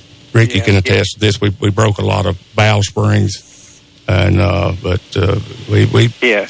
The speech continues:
Speaker 1: Rick, Ricky
Speaker 2: What, dur-, dur-, during that swap, Greg, what I was gonna, I should have filled in is it actually did. You know, it was a good thing for me. You know, at the time, you know, I, we weren't,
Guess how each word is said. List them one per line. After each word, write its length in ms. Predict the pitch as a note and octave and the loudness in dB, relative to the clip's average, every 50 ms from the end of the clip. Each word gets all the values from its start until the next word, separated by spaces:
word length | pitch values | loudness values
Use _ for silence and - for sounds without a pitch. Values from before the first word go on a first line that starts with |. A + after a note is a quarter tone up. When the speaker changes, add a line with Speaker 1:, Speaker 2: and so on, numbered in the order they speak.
| - - | -4 -2
Speaker 1:
Rick, 240 | - A#2 C#3+ D3 | 0 0 0 0
Ricky 100 | A2 B2+ | 0 0
Speaker 2:
What, 240 | D3 D#3+ D3 - - | 0 0 -2 -2 -2
dur-, 100 | E3+ E3+ | -2 -4
dur-, 200 | D3 - E3 E3+ D3 | -2 -2 -4 -2 -2
during 180 | D3+ G3 A3 | -2 0 0
that 140 | G3+ C#3+ - - | 0 -2 -4 -6
swap, 300 | - C#3+ F3 G#3 G#3 - | -4 -4 -2 -2 -4 -4
Greg, 240 | B2 B2+ B2 B2 A#2+ | -2 0 0 0 0
what 120 | B2+ B2+ | 0 -2
I 40 | B2 | -2
was 80 | A#2+ A#2 | -2 -2
gonna, 200 | B2 A#2+ A#2+ A#2+ | -4 -4 -6 -6
I 40 | A#2 | -6
should 180 | - - F#3 C3+ | -6 -4 -4 -4
have 100 | G#2+ - | -6 -8
filled 720 | - - - - - - - - - - C#3 B2 A2+ A#2 | -12 -20 -20 -20 -20 -20 -20 -20 -6 -2 -2 0 0 0
in 200 | D3+ F#3 C#3 A#2 | 0 0 0 -2
is 160 | B2 B2 A2+ | -4 -2 0
it 80 | C3 B2+ | 0 2
actually 300 | D3+ F#3+ F3+ - C#3+ B2 | 2 0 -2 -2 -4 -2
did. 180 | B2 C3 C3 | -2 -2 -2
You 340 | B2+ C3 B2 - - C#3 B2+ | -2 -4 -8 -10 -6 -4 -2
know, 80 | A#2+ A#2 | 0 0
it 120 | D3 F3+ | 0 0
was 120 | D#3+ C#3+ C3 | 0 -2 -2
a 40 | |
good 260 | A2+ A#2+ D3+ F3+ E3 - | -2 -2 -2 -2 0 -2
thing 220 | C3 A#2 A2+ G2+ | -2 -2 -2 -4
for 120 | - A2+ | -6 -4
me. 300 | A2 A#2+ C#3 C#3 A2+ G2+ | -2 0 0 0 0 -2
You 120 | G#2 A#2+ A#2 | -2 -2 -2
know, 100 | A2+ A2+ | -2 -2
at 100 | G#2 - | -2 -4
the 60 | A2+ | -4
time, 480 | - - B2+ C3+ D3+ D3+ B2+ A2+ A2 G#2 | -2 0 0 0 0 0 -2 -4 -6 -6
you 140 | A2 B2+ | -6 -4
know, 120 | A2+ G#2+ A2 | -4 -4 -2
I, 140 | A#2 B2 C3+ | -2 -2 -2
we 220 | B2+ A#2+ B2+ C3+ | -2 -2 -2 0
weren't, 260 | D#3 D#3 C3 A#2+ A2+ | 0 0 0 -2 -2